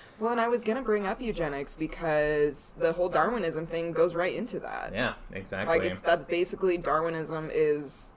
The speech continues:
Speaker 1: like, a book to eugenics, I feel like.
Speaker 2: <laughs> Yeah, the idea of social Darwinism, I don't
Speaker 1: Sure,
Speaker 2: know, I mean,
Speaker 1: sure.
Speaker 2: even normal Darwinism has, like,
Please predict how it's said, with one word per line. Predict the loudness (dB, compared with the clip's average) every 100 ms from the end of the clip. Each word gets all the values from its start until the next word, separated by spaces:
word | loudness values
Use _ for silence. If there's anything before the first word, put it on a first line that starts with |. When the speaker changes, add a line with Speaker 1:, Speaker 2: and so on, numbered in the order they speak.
| -20 -8
Speaker 1:
like, | -2 0 0 -6 -20 -20 -20 -20 -20 -2
a | -2
book | 4 4 4 0 -2
to | 0 0
eugenics, | 0 4 6 8 8 6 6
I | 6
feel | 6 4
like. | 4 -2
Speaker 2:
<laughs> | -14 -18 -18 -18 -18 4
Yeah, | 10 12 12 10 6
the | 6 8
idea | 10 10 10 8
of | 6
social | 6 6 6 2
Darwinism, | 2 2 0 -2 -4 -2 -4 -6 -8 -10 -14 -2
I | 4
don't | 6
Speaker 1:
Sure, |
Speaker 2:
know, | 8 6 4 2
I |
mean, | 0
Speaker 1:
sure. | 0 0 -2 -6 -4
Speaker 2:
even | 2 4 4 0 -4 -10 -20 -20 -8
normal | 0 6 6 6
Darwinism | 8 8 6 2 -2 -4
has, | -2 -2 0
like, | -2 -4 -6 -12